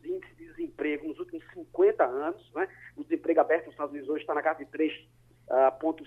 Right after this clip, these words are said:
cinco por cento, três e meio por cento, né? O Brasil tá em onze vírgula seis por cento, pra você ter uma ideia. E aí, a economia está crescendo, o desemprego está baixo, eles estão na situação de pleno emprego, né?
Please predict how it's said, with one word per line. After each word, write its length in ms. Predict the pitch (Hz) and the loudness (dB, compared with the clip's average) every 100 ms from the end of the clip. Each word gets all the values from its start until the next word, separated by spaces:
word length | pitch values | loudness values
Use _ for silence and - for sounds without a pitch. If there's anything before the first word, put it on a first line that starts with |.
| - | -16
cinco 180 | 160 156 | -16 -14
por 140 | 123 - | -16 -2
cento, 220 | 160 160 | 0 2
três 220 | 160 143 | 2 2
e 20 | |
meio 160 | 139 135 | 0 -2
por 100 | - | -4
cento, 400 | - 151 190 - | -2 -2 -2 -2
né? 100 | 135 | 0
O 60 | 151 | 2
Brasil 200 | 160 139 | 0 2
tá 120 | - | 0
em 120 | 135 135 | 2 4
onze 260 | 170 147 | 4 4
vírgula 260 | 143 135 - | -2 -4 -2
seis 160 | 139 143 | -2 -4
por 120 | - | -10
cento, 260 | - 156 196 | -4 -2 -2
pra 60 | |
você 60 | - | -2
ter 80 | 123 | -2
uma 80 | 120 | 2
ideia. 300 | 135 208 - - - _ - | 6 6 4 -8 -20 _ 2
E 140 | 220 | 6
aí, 340 | 262 208 285 - _ | 8 6 2 -10 _
a 140 | 190 190 | 4 4
economia 400 | 226 208 180 156 | 4 2 2 0
está 160 | 160 | -2
crescendo, 580 | - 120 - 160 214 180 - _ - | -6 -8 -4 0 0 0 -16 _ -10
o 100 | 190 | -8
desemprego 460 | 170 202 175 165 | -6 -2 0 -2
está 220 | 139 - | -2 -2
baixo, 420 | - 123 170 - - - 190 | 0 0 0 -4 -16 -6 0
eles 200 | 175 185 | 0 0
estão 220 | - 202 202 | -8 -10 -8
na 120 | 185 | -6
situação 440 | 190 175 - 160 | -2 -2 -2 -8
de 240 | - 294 - _ _ _ - - _ | -6 -12 -12 _ _ _ -20 -20 _
pleno 240 | 196 170 | 6 6
emprego, 580 | 147 - 135 160 180 - - | 4 -4 -6 -4 -4 -8 -2
né? 180 | 170 | 0